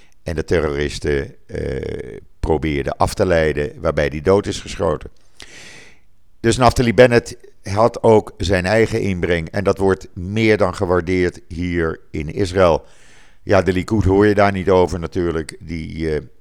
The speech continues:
hebben het alleen maar over het feit dat deze zes konden ontsnappen. Eh, waarbij ze even vergeten dat de Likud-partij, of eigenlijk premier Netanyahu, eh,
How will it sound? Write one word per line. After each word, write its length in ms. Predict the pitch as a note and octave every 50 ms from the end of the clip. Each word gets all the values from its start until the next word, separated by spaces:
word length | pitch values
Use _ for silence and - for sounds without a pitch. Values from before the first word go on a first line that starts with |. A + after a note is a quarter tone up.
| - - -
hebben 300 | - - E2 G2 F#2 E2+
het 140 | D#2+ D#2+ -
alleen 260 | F2 E2+ E2+ E2 D2+
maar 240 | D2+ D2+ D2+ D2+ C#2 -
over 500 | - E2+ E2+ D#2+ C#2+ D2 D#2+ D#2 D2+ - -
het 180 | E2 D#2+ -
feit 300 | - G2 F#2 D#2+ D2+ -
dat 180 | - E2+ D#2+ -
deze 460 | F#2 E2+ D#2+ D2+ C#2+ E2 D#2 C#2 - - - - - - - - -
zes 520 | - F2 D#2 G2+ G#2 F#2+ E2+ - - - - - - -
konden 340 | - G#2+ F#2 E2+ E2 F2 -
ontsnappen. 640 | - E2+ D2+ - - G#2+ F#2 F#2+ - A2+ G#2+ G#2 - - - - - - - - - - - -
Eh, 500 | - - - G2 F#2+ F#2 F#2 F2+ F2+ - - - - - - - - - - - - - - - - - -
waarbij 360 | - G2 E2 G2+ G2 F#2 E2+
ze 120 | E2 A2
even 240 | G#2 G2 F2 E2 D#2
vergeten 800 | - - - G2 E2+ D#2+ D#2+ D#2 - F2 E2+ F2 F#2 - - -
dat 340 | E2+ D#2+ D2+ D2+ - - - - - - - - - - - - - -
de 140 | F2+ E2+ E2
Likud-partij, 880 | D2 D#2 D2 - - F#2+ - - - E2+ - - F2+ E2 D2+ D#2+ E2+ -
of 200 | - D#2 - -
eigenlijk 520 | - - E2+ F2+ F#2 - E2 D#2 D2 -
premier 360 | - D#2+ D#2 D2 D#2 D2+ D2
Netanyahu, 760 | C#2 D2 C#2+ C2+ - D2+ C#2+ C2 C2+ C2+ C#2 D2 E2 F#2+ G2+ - - - - - - - - - - - - - - - - - - -
eh, 360 | - G2 F2+ F2 F2 F2 E2+